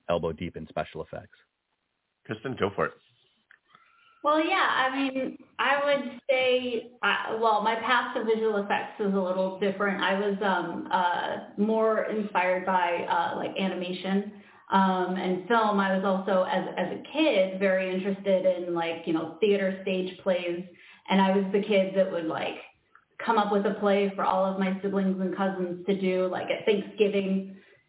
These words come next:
Speaker 3: And then, you know, the family didn't have necessarily the patience to sit through, like, this two-hour production that I had done, so I had to trim it down to fifteen and try to hit all the bullet points. But I was, uh, I was definitely kind of, you know,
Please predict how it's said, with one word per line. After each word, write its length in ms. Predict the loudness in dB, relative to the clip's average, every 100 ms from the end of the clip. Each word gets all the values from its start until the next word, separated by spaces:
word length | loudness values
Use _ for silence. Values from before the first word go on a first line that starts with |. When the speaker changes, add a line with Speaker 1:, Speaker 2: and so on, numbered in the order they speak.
| 0
Speaker 3:
And 100 | 2
then, 240 | 4 4 4
you 60 |
know, 440 | 2 2 0 -4 -12 -16 0
the 180 | 0 2
family 280 | 2 2 2
didn't 200 | 0 0
have 240 | -2 -4
necessarily 540 | 0 0 2 2 2 2
the 160 | 0
patience 640 | 0 0 0 0 -2 -2 -2
to 180 | -4 0
sit 260 | -2 -2 -2
through, 460 | 2 4 2 0 -2
like, 200 | 0 0
this 140 | -2 -2
two-hour 440 | 0 2 4 2 0
production 480 | 0 -2 0 -2 0
that 80 |
I 100 | 0
had 180 | 0 0
done, 260 | 0 0 0
so 40 |
I 40 | 0
had 100 | 0
to 80 | -2 0
trim 140 | 0
it 80 | 2
down 220 | 0 0
to 100 | -2
fifteen 540 | -4 -6 -2 0 2
and 140 | 0 0
try 180 | -2 0
to 60 |
hit 140 | 0 2
all 140 | 0
the 60 | 0
bullet 260 | 0 0
points. 240 | -2 -2 -4 -14 -20 -20 -12 0
But 100 | 2
I 80 |
was, 260 | 4 2 2
uh, 280 | 2 2 0
I 160 | 0 0
was 120 | 2
definitely 500 | 0 0 -2 0 -2 -2
kind 200 | 0 0
of, 200 | -2 0
you 100 | 0
know, 240 | 0 -4